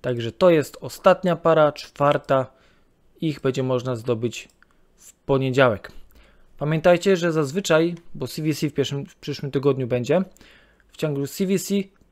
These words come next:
też mamy zazwyczaj dziesięć X, więc ciekawe, kto tam się pojawi.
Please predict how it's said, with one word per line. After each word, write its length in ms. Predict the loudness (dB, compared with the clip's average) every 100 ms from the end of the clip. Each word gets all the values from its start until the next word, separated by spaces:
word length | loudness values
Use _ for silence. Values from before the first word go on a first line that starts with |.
| _ 2
też 460 | 4 4 -2 -14 _
mamy 420 | -6 -2 -2 -4 -8 -18 _ _
zazwyczaj 540 | -8 -6 -4 -4 -4 -4
dziesięć 400 | -6 -8 -12 -6
X, 280 | -8 -8 -16 _ _ _ _ -12
więc 240 | -8 -8
ciekawe, 400 | -10 -2 0 0
kto 420 | -6 -6 -6 -6 -10 _ _ -8
tam 200 | -6 -6
się 280 | -10 -10 -8
pojawi. 480 | -2 0 0 -4